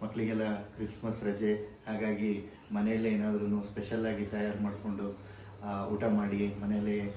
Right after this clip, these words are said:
ಟೈಮ್ ಸ್ಪೆಂಡ್ ಮಾಡೋಣ ಅಂತ ಇವತ್ತು ಡಿಸೈಡ್ ಮಾಡಿ, ನಾನು ನಿಮಗೆ ಕ್ವಿಕ್ ಬಿರಿಯಾನಿನ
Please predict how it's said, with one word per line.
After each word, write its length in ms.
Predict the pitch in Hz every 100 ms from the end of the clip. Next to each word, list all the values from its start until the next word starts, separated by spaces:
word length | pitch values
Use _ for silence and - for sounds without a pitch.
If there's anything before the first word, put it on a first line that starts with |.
| - - -
ಟೈಮ್ 180 | 113 107
ಸ್ಪೆಂಡ್ 300 | - 107 104
ಮಾಡೋಣ 240 | 101 98
ಅಂತ 200 | 98 98
ಇವತ್ತು 260 | 104 98 104
ಡಿಸೈಡ್ 360 | 92 110 98 98
ಮಾಡಿ, 300 | 101 104 95 - - - 113
ನಾನು 180 | 113
ನಿಮಗೆ 340 | 107 107 107 107 - - - -
ಕ್ವಿಕ್ 260 | 151 165 160
ಬಿರಿಯಾನಿನ 640 | 127 120 135 143 123 113